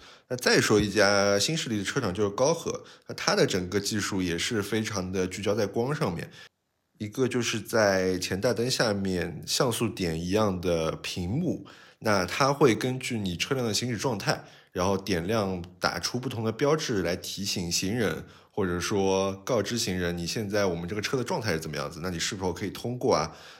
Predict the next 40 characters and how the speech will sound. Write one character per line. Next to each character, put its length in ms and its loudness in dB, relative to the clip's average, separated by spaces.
那 180 2
或 200 0
者 180 2
展 300 2
示 180 2
一 80 0
些 180 -2
车 220 4
主 240 -2
今 180 -6
天 140 -4
的 80 -2
心 220 -2
情 240 -8
都 100 -2
是 60 -4
可 260 -2
以 80 -2
的。 160 -10
那 80 -4
另 240 2
外 200 6
一 40 4
个 260 4
也 200 2
是 160 -2
它 160 -4
的 80 -6
一 100 -4
个 100 -4
投 220 -2
影 100 -2
技 200 -4
术， 200 -6
可 160 -8
以 200 -2
在 300 2
车 280 0
前 320 0
方 300 -2